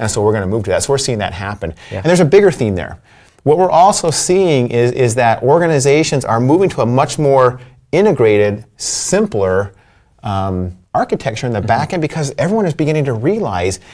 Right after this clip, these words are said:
Speaker 1: that you need to have a simple, elegant, integrated back end. You're more secure if you do that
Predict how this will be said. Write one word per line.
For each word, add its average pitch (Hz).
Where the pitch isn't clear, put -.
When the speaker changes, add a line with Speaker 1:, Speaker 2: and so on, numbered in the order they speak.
Speaker 1:
that 120
you 123
need 147
to 196
have 143
a 104
simple, 156
elegant, 131
integrated 147
back 104
end. 98
You're 104
more 117
secure 170
if 180
you 120
do 110
that 104